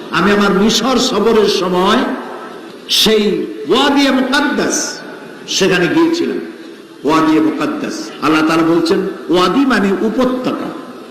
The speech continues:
দুই পাহাড়ের মাঝখানে যে সমতল জায়গা থাকে, সেটাকে ওয়াদি বলে আরবিতে, বাংলায় বলে উপত্যকা। এখানে যখন মূসা আলাইহিস সালাম গিয়েছিলেন, তখন আল্লাহ তাআলা বলেছিলেন,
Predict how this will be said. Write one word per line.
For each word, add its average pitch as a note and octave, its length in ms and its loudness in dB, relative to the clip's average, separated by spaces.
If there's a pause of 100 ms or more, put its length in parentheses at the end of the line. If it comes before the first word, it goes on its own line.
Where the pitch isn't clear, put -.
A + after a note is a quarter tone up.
(160)
দুই F3+ 240 2
পাহাড়ের A3+ 400 2
মাঝখানে A#3 480 0
যে G#3 120 2
সমতল F#3+ 560 2
জায়গা D#3+ 260 2
থাকে, G#3 300 0
সেটাকে F3+ 320 2
ওয়াদি D3 340 4
বলে C#3 220 4
আরবিতে, C3 420 2 (460)
বাংলায় E3 360 2
বলে D#3 200 4
উপত্যকা। D#3+ 680 2 (640)
এখানে G#3+ 260 2
যখন A3 200 2
মূসা A3 260 2
আলাইহিস C4+ 200 2
সালাম B3 280 2
গিয়েছিলেন, G#3 500 4
তখন F#3+ 200 0 (200)
আল্লাহ F3 260 4
তাআলা E3+ 180 2
বলেছিলেন, D#3 580 2